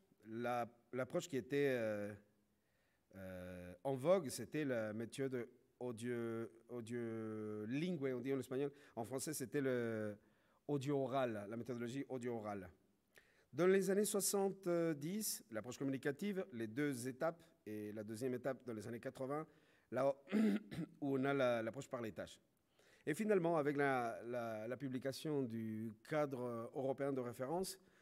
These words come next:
on voit la naissance de la perspective actionnelle. Alors, euh,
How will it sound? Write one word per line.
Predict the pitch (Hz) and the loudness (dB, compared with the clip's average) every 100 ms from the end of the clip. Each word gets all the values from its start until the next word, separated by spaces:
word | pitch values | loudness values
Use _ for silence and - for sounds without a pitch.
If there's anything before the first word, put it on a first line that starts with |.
| _ | _
on | 113 | -4
voit | 117 151 | 2 4
la | 131 | 4
naissance | 117 156 127 | 2 -2 -2
de | |
la | 120 | -2
perspective | 131 - 113 139 117 | -4 -8 -8 -6 -6
actionnelle. | 104 107 95 87 _ _ _ _ _ _ _ _ _ _ - _ _ _ _ _ _ _ _ _ | -6 -8 -10 -12 _ _ _ _ _ _ _ _ _ _ -20 _ _ _ _ _ _ _ _ _
Alors, | 196 180 127 101 147 | 6 8 6 2 2
euh, | 139 135 131 127 123 120 120 | 4 4 4 2 0 2 0